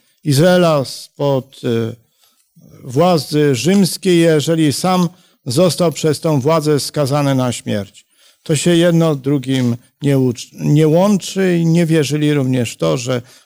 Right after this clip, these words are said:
zmartwychwstał, a nawet zmartwychwstał, to znaczy, że sobie to, e, jego uczniowie zmyślili. E, trzeba dodać, że, mm,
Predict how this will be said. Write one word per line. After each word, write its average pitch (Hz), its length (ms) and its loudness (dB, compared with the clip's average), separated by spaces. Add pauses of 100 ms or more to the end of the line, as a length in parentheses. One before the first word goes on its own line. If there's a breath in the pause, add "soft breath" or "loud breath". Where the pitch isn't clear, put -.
zmartwychwstał, 143 880 0
a 151 80 0
nawet 180 360 0
zmartwychwstał, 143 800 -4
to 127 140 -6
znaczy, 131 360 -4
że 123 140 -8
sobie 104 360 -10 (500 soft breath)
to, 143 240 0 (360 soft breath)
e, 139 280 -2 (180)
jego 160 420 2
uczniowie 135 600 -4
zmyślili. 113 760 -4 (400 soft breath)
E, 143 280 -2 (100)
trzeba 226 340 0
dodać, 170 380 0
że, 160 720 -2 (140)
mm, 151 320 -4